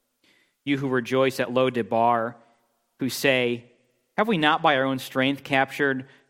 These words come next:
Karn-, Karnaim for ourselves?' For behold, I will raise up against you a nation, O house of Israel, declares the Lord,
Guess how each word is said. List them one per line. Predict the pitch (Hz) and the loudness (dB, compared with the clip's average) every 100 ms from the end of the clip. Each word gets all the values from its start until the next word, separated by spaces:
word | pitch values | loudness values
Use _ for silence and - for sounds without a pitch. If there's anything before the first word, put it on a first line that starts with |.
| - | -4
Karn-, | 139 139 143 143 | 0 2 0 -4
Karnaim | - 139 131 127 143 165 185 - | -2 0 2 2 0 -4 -8 -8
for | - | 0
ourselves?' | 131 120 - 127 170 208 - - _ _ _ _ _ _ _ _ _ - | 0 2 0 0 0 -6 -18 -20 _ _ _ _ _ _ _ _ _ -20
For | - | -2
behold, | 165 165 180 165 | 2 4 4 6
I | 180 | 4
will | 170 | 4
raise | 147 170 175 | 4 4 4
up | 175 | 0
against | 143 151 156 | 2 0 0
you | 160 | 0
a | 143 | 2
nation, | 135 151 156 139 127 | 2 0 0 -6 -4
O | 143 | -4
house | 135 135 127 | -2 -2 -4
of | 127 | -6
Israel, | 131 135 135 | -6 -4 -6
declares | - - 135 123 | -6 -6 -6 -4
the | |
Lord, | 127 127 131 139 | -4 -2 -2 -4